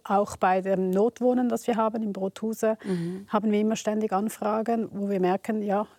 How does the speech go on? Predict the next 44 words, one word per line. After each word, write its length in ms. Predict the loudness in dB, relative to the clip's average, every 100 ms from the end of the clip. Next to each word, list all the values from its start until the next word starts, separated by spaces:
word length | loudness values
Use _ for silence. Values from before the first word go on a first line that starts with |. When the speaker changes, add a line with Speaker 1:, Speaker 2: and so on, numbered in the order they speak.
| -20 -12
Speaker 1:
es 140 | -6
ist 200 | -6 -4
voll, 180 | -2 0
wir 100 | 0
brauchen 320 | 0 -2 -4
Platz. 380 | -6 -8 -6 -16 -20 _
Speaker 2:
Und 140 | -4 -2
wie 80 | -4
blicken 280 | -2 0
Sie 140 | 0 -2
auf 80 | -6
diese 220 | -8 -6
Entwicklung? 500 | -8 -12 -10 -12 -12 _ _ _ -20 -20 -20 _ 2
Speaker 1:
Ja, 160 | 4
ich 140 | 4 2
finde 180 | 2 2
es 80 |
be-, 160 | 0 0
also 220 | 2 2 2 -2 _ _ _ _ -10
es, 160 | -2
äh, 240 | 2 2 2
beängstigt 420 | 4 4 4 6
mich. 320 | 6 6 2 -14 _ 0
Man 340 | 2 4 4
möchte 240 | 2 0 -2
diesen 400 | 0 0 0 2
Leuten 320 | 2 2 2
gerne 240 | 2 2
helfen. 460 | 4 4 4 2 4
Wir 160 | 2 2 -6 -18 -20
versuchen 520 | -20 -2 0 2 4 4
sie 60 |
ja 160 | 4 2
zu 120 | 0
vermitteln, 600 | 4 6 6 6 8 8
dass 200 | 6 2
sie 80 | -2
wieder 180 | 2 2
irgendwo 280 | 2 0 2
einen 280 | 0 -2 -6
Platz 300 | 0 0 0
zum 160 | -4 0
Wohnen 180 | 0 0
bekommen. 460 | -4 0 0 0